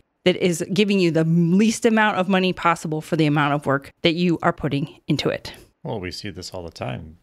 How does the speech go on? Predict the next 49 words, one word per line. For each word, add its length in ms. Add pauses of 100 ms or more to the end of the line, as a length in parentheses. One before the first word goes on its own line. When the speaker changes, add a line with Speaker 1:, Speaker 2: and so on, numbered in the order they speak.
(120)
Speaker 2:
You 100
know, 100
Speaker 1:
Yes. 360
Speaker 2:
landscapers 560
don't 160
have 160
money, 400
or 160
they're 200 (220)
just 300
not 120
even 160
taking 260
a 40
paycheck. 600
They're 160
paying 260
their 120
people 520
and 100
they're 120
not 220
taking 280
the 60
money. 340
That's, 320 (180)
that's 160
terrible. 480 (100)
How, 160
you 260 (280)
can't 220
Speaker 1:
Well, 200
we've 440
been 200
doing 500
workshops 500
here 180
lately 380
on 260
estimating, 720 (460)
and 340 (120)
it 180
is 200
like 200
a 80
punch 340
in 180
my 160
stomach 480